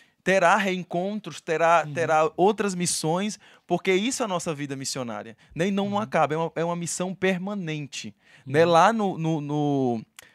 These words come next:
Speaker 1: no domingo, com o padre que está nos ouvindo, né, o padre Newton, ele vai dar essa formação, ele vai dizer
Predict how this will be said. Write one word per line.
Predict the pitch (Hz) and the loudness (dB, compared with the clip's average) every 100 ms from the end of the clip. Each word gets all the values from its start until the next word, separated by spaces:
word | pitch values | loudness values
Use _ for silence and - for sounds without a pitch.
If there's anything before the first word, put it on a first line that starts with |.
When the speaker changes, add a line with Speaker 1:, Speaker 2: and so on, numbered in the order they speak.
| _ _ _ | _ _ _
Speaker 1:
no | 143 156 | -2 2
domingo, | 180 165 185 220 185 | 2 2 2 0 -2
com | - 160 156 - | 2 2 2 -2
o | 147 | -2
padre | - 139 156 165 156 - _ | 4 6 6 4 -6 -8 _
que | 143 | -8
está | - 143 | 2 2
nos | 139 135 | 2 -2
ouvindo, | 135 120 175 | -6 -6 -8
né, | 165 147 | -4 -2
o | |
padre | 156 135 139 | 0 0 0
Newton, | 131 156 185 196 190 - - | -2 -4 -4 -6 -10 -14 0
ele | 165 196 | 0 4
vai | 180 170 | 6 6
dar | 151 190 | 6 2
essa | 220 175 | 2 -2
formação, | 151 156 143 190 | 0 0 0 -2
ele | 208 185 | -2 2
vai | 196 | 0
dizer | 202 247 185 165 | 0 -2 -2 -2